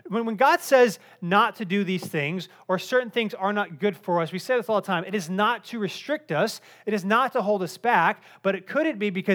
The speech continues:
he knows, since he created us and he loves us, he knows what actually it looks like to actually experience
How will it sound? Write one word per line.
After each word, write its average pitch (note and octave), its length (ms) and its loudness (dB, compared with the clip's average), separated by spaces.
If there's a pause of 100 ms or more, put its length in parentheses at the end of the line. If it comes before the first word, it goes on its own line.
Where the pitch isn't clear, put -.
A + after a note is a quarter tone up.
he B3 140 -4
knows, A3 400 4
since - 180 -10
he G#3 80 -6
created G#3+ 480 -2
us F#3+ 180 0
and F#3 140 -8
he E3+ 60 -4
loves G#3 400 0
us, E3 320 0 (200)
he A3+ 140 -6
knows G#3 380 2
what G#3+ 180 -2
actually G3 480 -4
it F3 100 -6
looks A3 380 -4
like F3 220 -2
to - 120 -8
actually F3 400 -6
experience F#3 800 -6